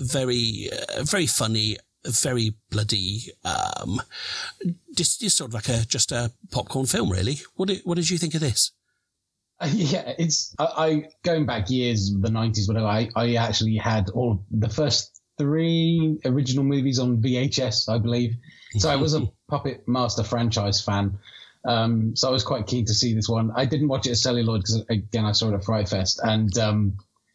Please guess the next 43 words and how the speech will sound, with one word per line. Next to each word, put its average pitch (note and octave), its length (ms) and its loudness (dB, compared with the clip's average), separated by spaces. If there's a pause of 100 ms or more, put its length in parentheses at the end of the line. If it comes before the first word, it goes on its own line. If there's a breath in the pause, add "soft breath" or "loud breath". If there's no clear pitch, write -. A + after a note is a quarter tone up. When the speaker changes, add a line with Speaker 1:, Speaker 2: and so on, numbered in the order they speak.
(340)
Speaker 2:
I C#3 100 2
didn't B2 340 0
think A#2+ 220 0
it A2+ 60 -2
was A2+ 140 2
a G#2+ 100 0
two-watch C3 680 0 (180)
<laughs> - 300 0
sort - 380 2
of - 80 -2
a A3+ 60 0
movie, F#3+ 180 2
Speaker 1:
Oh, G#3+ 160 0
Speaker 2:
but F3+ 80 0
I F3+ 120 2
hadn't G#2+ 120 0
Speaker 1:
right. D3+ 80 -2
Speaker 2:
seen D#3+ 180 0
it C#3 100 -6
once. - 680 -2 (160)
It D#3 100 2
was D3+ 160 2
a D3+ 80 2
hell E3+ 160 2
of D#3 80 0
a D#3+ 60 0
lot C3 180 0
of A#2 100 -4
fun. A#2+ 340 0 (440)
Uh, C3 240 2
it A2+ 80 0
did C3+ 160 0
make B2 160 -2
me A#2+ 140 2
giggle. A#2+ 340 0
I B2 80 2
like C#3+ 240 0
the A#2 320 2
new A2+ 240 0
robots, G#2+ 720 0
and A2 380 0 (600)
yeah, A2+ 260 0
it, C#3 220 -2